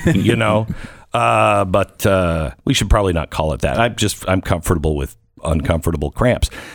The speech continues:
But, uh, now anybody who,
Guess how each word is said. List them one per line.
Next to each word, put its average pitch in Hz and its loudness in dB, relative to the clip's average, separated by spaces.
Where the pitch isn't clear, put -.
But, 120 -2
uh, 110 4
now 120 0
anybody 123 0
who, 117 4